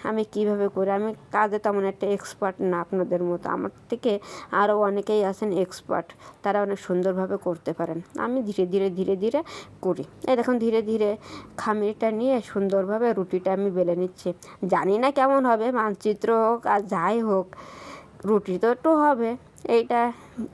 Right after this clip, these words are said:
সকালবেলা এখন আমাদের সবাইকে খেতে হবে। এই দেখুন আপনাদের সাথে কথা বলছি, আর এদিকে আমি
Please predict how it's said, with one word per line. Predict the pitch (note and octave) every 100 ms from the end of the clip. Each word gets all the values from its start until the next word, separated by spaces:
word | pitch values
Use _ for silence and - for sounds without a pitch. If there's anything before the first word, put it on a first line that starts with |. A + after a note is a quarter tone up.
| -
সকালবেলা | G#3 G3+ G3+ G3+ G#3 G#3 - - - -
এখন | G3 G3+ G3+
আমাদের | G3+ F#3+ G3+ -
সবাইকে | G3 G3+ G3+ G3+ G3+
খেতে | G#3 G3 G3
হবে। | G3+ G3 G3 G3+ - - - - - A3+
এই | G#3+
দেখুন | G#3 G3+ G#3 G#3+ G#3+ - -
আপনাদের | G3+ G3+ F3+ F#3
সাথে | F#3 F3+
কথা | F3+ F#3 F#3
বলছি, | G3 G3 - A3+ A3 - A3
আর | A3+
এদিকে | G3+ A3 A#3
আমি | G#3+